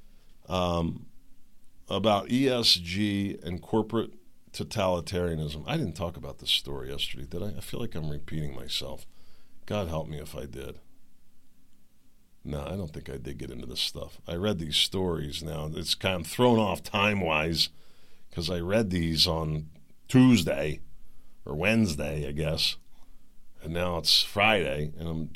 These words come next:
trying to remember <laughs> what I talked about and just from what I read. As I remember the story, I just can't remember if it was 'cause I talked about it or 'cause I read it or both. Um, I don't think I talked about this. This is a fantastic article.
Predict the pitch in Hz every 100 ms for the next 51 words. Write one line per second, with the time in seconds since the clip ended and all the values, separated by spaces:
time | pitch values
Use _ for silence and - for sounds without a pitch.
0 | - 101 90 82 80 92 85 - 160 120
1 | 110 92 113 113 113 87 92 90 87 76
2 | 85 - - 92 90 80 76 87 78 73
3 | 78 90 95 80 - - 107 85 80 80
4 | - - 82 80 80 62 - - - -
5 | - - 82 - 117 123 127 120 123 107
6 | 95 85 80 101 98 90 80 78 127 87
7 | - - - - - - - - 95 92
8 | 90 104 113 98 80 85 85 80 80 71
9 | - - 135 151 147 98 - - 131 135
10 | 135 139 127 - - - - 117 113 -
11 | - - 85 80 - -